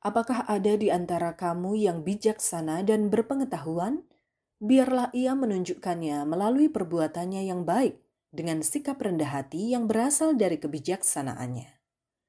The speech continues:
Jika kamu menyimpan kecemburuan dan keinginan untuk mementingkan diri sendiri, jangan membanggakan hal itu dan menolak yang benar. Hikmat seperti ini tidak berasal dari Allah,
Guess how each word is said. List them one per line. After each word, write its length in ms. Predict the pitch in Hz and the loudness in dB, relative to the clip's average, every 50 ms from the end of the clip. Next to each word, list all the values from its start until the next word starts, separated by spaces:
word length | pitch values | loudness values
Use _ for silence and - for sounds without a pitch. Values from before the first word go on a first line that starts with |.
| _ _ _ _ _ _ _ - | _ _ _ _ _ _ _ -12
Jika 320 | 208 196 240 285 294 302 | -6 -2 0 0 2 0
kamu 240 | 294 294 277 269 285 269 254 | 0 2 0 0 2 2 2
menyimpan 480 | 247 247 240 240 240 254 262 277 262 | 2 2 2 0 0 0 0 0 0
kecemburuan 720 | 277 - 202 185 175 165 160 165 170 165 165 170 180 180 175 | 0 0 0 -2 -2 -2 -2 -2 -2 -2 -4 -4 -2 -2 -2
dan 160 | 160 156 160 | -2 -2 -2
keinginan 480 | 156 196 208 233 262 269 269 285 285 294 294 | -4 -4 -2 0 0 0 0 0 -2 -2 -2
untuk 240 | 214 202 - - - | -2 -4 -4 -4 -4
mementingkan 720 | 185 180 180 185 196 - 277 277 277 262 262 262 247 226 | -4 -4 -2 -4 -4 -4 -4 -4 -2 -2 0 0 0 2
diri 240 | 214 190 180 175 170 | 2 2 2 0 0
sendiri, 640 | - - 151 147 165 175 180 165 160 160 156 - _ _ _ _ _ _ _ _ - | -2 -4 -4 -4 -2 -2 -2 -2 -2 -2 -4 -6 _ _ _ _ _ _ _ _ -4
jangan 320 | 175 185 220 233 240 247 | 0 2 2 2 2 0
membanggakan 720 | 240 214 185 165 156 156 160 160 156 151 147 - 139 139 120 | 0 0 2 2 2 2 0 0 -2 -2 -4 -4 -6 -6 -4
hal 160 | 123 151 143 - | -2 -2 -2 -2
itu 320 | 190 185 - - 151 147 147 - _ _ _ - | -4 -6 -6 -6 -8 -8 -8 -12 _ _ _ -6
dan 240 | 156 175 185 185 | -2 -2 -2 0
menolak 400 | 180 175 180 196 220 240 240 - | -2 -2 0 0 0 -2 -4 -4
yang 240 | - 165 156 151 147 | -4 -4 -4 -2 -2
benar. 440 | 135 131 131 123 113 - - - _ _ _ _ _ _ _ _ _ _ _ _ _ _ _ | -4 -4 -4 -4 -6 -8 -14 -20 _ _ _ _ _ _ _ _ _ _ _ _ _ _ _
Hikmat 560 | - 269 262 262 - 254 254 262 262 262 - | -2 -2 -2 -2 -2 -2 -2 -2 -2 -2 -4
seperti 560 | - - - 208 - 196 196 185 208 202 202 | -6 -6 -6 -4 -4 -4 -4 -2 -2 -2 0
ini 320 | 208 220 208 208 208 208 202 | 2 2 2 2 2 0 -2
tidak 320 | - 208 185 180 - - | -2 -2 0 0 0 0
berasal 640 | 175 175 - - 202 196 - - - 190 175 175 175 | 0 -4 -4 -2 -2 -2 -2 0 0 0 0 2 2
dari 240 | 175 185 185 190 - - | 2 2 2 2 2 0
Allah, 480 | 185 196 233 247 190 127 120 - _ _ | 0 2 2 2 0 0 -4 -8 _ _